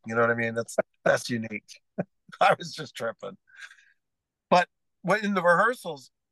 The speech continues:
I told him, "You know, you could play some harmonica in certain places because, you know, if you're in the key of C and I buy you a harmonica, that's, you can't lose.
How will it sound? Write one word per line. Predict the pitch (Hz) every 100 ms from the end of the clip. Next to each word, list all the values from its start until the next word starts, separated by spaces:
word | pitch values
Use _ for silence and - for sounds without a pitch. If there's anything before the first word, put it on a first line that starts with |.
| -
I | 175
told | - 226 214
him, |
"You | 208
know, | 196
you | 196 220
could | - 254
play | - 226
some | - 190
harmonica | 151 143 143 190 196 - 127 113 - _ _ _ _ _ _ -
in | 147
certain | - 170 - 127
places | 170 175 139 120
because, | 127 - 135 - _ _ _ _
you | 220 202
know, | 143 107 123
if | 160 -
you're | 185
in | 185
the | 160
key | - 170
of | 139
C | - 208 202 139 -
and | 139
I | 147
buy | 160 165
you | 151
a | 135
harmonica, | 143 143 139 -
that's, | 135 127 -
you | 180
can't | - 220 196 170
lose. | 202 202